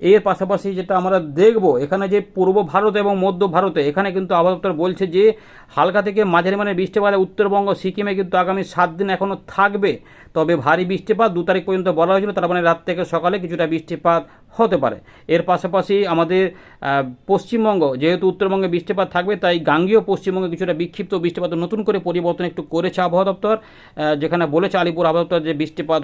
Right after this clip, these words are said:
হতে পারে, সেগুলো কোথায় কোথায় আমরা জানাবো। এর পাশাপাশি যেটা এখানে বলা হচ্ছে যে বিহার,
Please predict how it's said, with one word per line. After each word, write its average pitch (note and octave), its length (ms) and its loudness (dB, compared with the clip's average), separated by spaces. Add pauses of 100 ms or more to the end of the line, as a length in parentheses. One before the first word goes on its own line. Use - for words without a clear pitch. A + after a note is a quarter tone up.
হতে D3+ 200 0
পারে, D#3 220 0
সেগুলো D#3+ 220 -2
কোথায় D#3 280 -2
কোথায় D#3 220 -2
আমরা D3+ 120 -2
জানাবো। E3 340 2
এর G#3 80 0
পাশাপাশি F#3+ 480 0
যেটা F3 160 -2
এখানে F3 180 0
বলা E3 200 2
হচ্ছে F3+ 160 -2
যে F3+ 120 -2
বিহার, E3 460 2